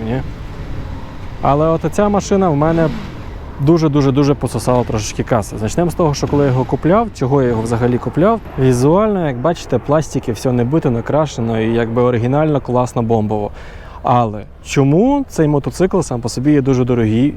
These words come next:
для мене, принаймні, був після закупу? То почнемо з того, що як я проїхав три тисячі кілометрів, на ньому я спотикався з проблемами електроніки. Що я на ньому зробив? Я, коли купив цей мотоцикл, перше, що я зробив, це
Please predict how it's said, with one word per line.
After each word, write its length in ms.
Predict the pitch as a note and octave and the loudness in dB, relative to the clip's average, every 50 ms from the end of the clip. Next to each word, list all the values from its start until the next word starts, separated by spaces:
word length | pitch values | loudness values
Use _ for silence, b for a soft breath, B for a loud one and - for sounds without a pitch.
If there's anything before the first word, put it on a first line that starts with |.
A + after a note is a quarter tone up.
| - - | -6 -4
для 140 | - A#2+ B2 | -2 0 2
мене, 300 | B2+ C3+ B2+ A2 G#2 G2 - - - - - - - - | 4 4 2 2 -2 -4 -8 -12 -16 -16 -16 -16 -8 -2
принаймні, 500 | - A#2+ A#2+ B2 A#2 G#2+ G2+ G2+ G#2 - - - - | 0 2 2 4 2 0 0 -2 -4 -8 -10 -12 -10
був 280 | - A#2 C3 D3+ F#3 E3+ | -2 2 2 2 2 2
після 300 | - - C#3 - - C3 | 0 -4 -6 -2 -2 -2
закупу? 400 | A#2 C3 B2 - A#2 - - - - - - - - | 0 0 0 0 -2 -2 -4 -8 -16 -16 -18 -12 -6
То 120 | - D3+ C3 | -4 -2 0
почнемо 360 | C3+ C3 - F#3+ G3+ G3 - | 0 0 0 0 0 0 0
з 20 | |
того, 300 | - - F#3+ F3+ F3 D#3 | 0 0 0 0 0 0
що 340 | - - - - D#3+ D3 C3 B B B B B B B B B B B - - | -2 -4 -2 0 0 0 0 B B B B B B B B B B B -2 0
як 160 | D#3+ D#3 - | 0 2 2
я 60 | F#3 D#3+ | 0 0
проїхав 320 | - F#3 F3 - - D3 | 2 2 2 2 0 0
три 140 | - D#3 D#3 | 0 0 0
тисячі 240 | E3 D3+ - - D3 | 0 -2 -4 -2 0
кілометрів, 380 | D3 D3 E3+ F#3+ F3+ E3+ D3+ | 0 2 2 2 2 2 0
на 80 | D3+ D3 | 2 2
ньому 420 | D#3 E3 E3 D#3 C#3+ C#3 C3 B2+ | 2 2 2 2 2 2 2 2
я 140 | C3+ D3 C#3+ | 2 2 0
спотикався 600 | - - - - C#3 - - D#3+ D#3 - - D#3 | 0 -4 -6 -6 -6 -2 -2 -2 -2 -2 -2 -4
з 60 | C#3 - | -4 -4
проблемами 640 | - C#3 B2 A#2+ C3 C#3+ C#3+ C3+ C3+ C3+ C3+ C3 - - | -2 -2 0 2 2 2 2 2 2 0 0 -2 -2 -2
електроніки. 960 | C#3+ D3 D3 C3+ C#3 C3+ - - - A#2+ G#2+ G#2 - G#2 - - - A2 G#2 - - B B B B B B B B B B - - - - - - - | 0 0 2 2 0 0 -2 -6 -6 -4 -2 -2 -2 -4 -6 -6 -6 -6 -6 -6 -10 B B B B B B B B B B -16 -16 -16 -16 -16 -16 -12
Що 180 | - - - F#3 | -4 0 2 4
я 120 | F#3 F3+ | 4 4
на 100 | E3+ D#3+ | 2 0
ньому 260 | D#3 D#3 D3 D3 C#3+ | 0 0 2 2 2
зробив? 500 | B2+ C3 B2+ B2 A2+ A#2 A2+ A2 A2 A2 | 2 2 2 2 2 2 2 2 2 2
Я, 480 | A#2 C3+ D3+ D#3 D#3+ D#3 D3+ D3 C#3+ C3+ - | 2 2 2 2 2 2 2 0 0 -2 0
коли 220 | D3+ D3 D#3+ D3+ | 0 2 2 2
купив 260 | - D3 - D#3+ C#3 | 0 0 0 0 0
цей 140 | - D#3 D3 | 0 0 0
мотоцикл, 520 | C#3+ C#3+ C#3 D#3+ D3 - - F#3+ - E3 C3+ - | 0 0 0 -2 -2 -2 -2 0 0 0 0 0
перше, 240 | - D3+ - - C3+ | -2 -2 -2 -4 -4
що 160 | - - D3+ | -2 0 0
я 100 | C3+ C3 | 0 0
зробив, 400 | B2 C3 C#3+ C#3 D#3+ E3+ E3 - - | 0 0 0 0 2 0 0 -2 -4
це 600 | - - C3+ B2+ B2+ B2+ B2+ B2+ B2+ B2 A#2+ | -4 0 2 2 2 2 2 2 2 0 0